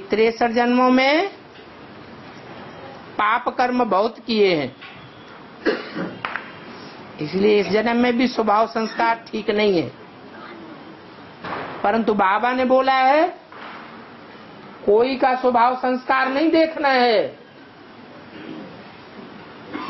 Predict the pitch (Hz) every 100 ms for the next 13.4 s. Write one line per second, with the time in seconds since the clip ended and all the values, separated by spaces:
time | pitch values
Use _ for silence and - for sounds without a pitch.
0 | - - - - 175 214 339 294 214 -
1 | - - - - 170 - - - - -
2 | - 185 240 320 320 294 285 269 254 254
3 | 226 175 - - - - - - - -
4 | 196 208 208 - 202 196 240 247 247 240
5 | 196 247 254 269 262 262 247 339 392 -
6 | 277 262 240 233 220 202 190 175 147 -
7 | - - - - - - - - - -
8 | - - - 208 220 214 208 214 - 196
9 | 190 175 - - - - - - - -
10 | - - - - - - - - 78 -
11 | - - - - - - - - 196 214
12 | 233 247 285 302 247 262 262 254 262 285
13 | 285 302 349 392